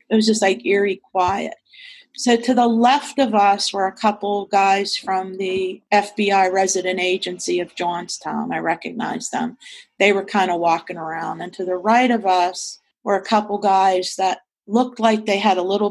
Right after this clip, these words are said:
bit of, like, protective gear on them, um, like, just their ma-, you know, some masks and, like, their face covering and stuff.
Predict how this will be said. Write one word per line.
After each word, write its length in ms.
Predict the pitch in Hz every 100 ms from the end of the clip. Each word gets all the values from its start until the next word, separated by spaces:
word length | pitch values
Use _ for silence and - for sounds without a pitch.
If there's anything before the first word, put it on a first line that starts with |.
| 202
bit 80 | 196
of, 120 | 190
like, 240 | 190 185
protective 600 | 175 175 196 190 180 175
gear 300 | 185 185 185
on 240 | 190 196 190
them, 540 | 202 202 208 208 214 -
um, 520 | 190 185 185 180 180 _ _ -
like, 220 | 247 220
just 300 | 240 220 -
their 120 | 202
ma-, 280 | 196 185 -
you 120 | 214 208
know, 80 |
some 240 | 190 185 185
masks 600 | 175 175 180 - - -
and, 300 | 175 175 220
like, 260 | 185 190 190
their 140 | 175
face 340 | 170 180 180 -
covering 560 | - 185 175 180 175
and 160 | 170 170
stuff. 460 | - - 175 175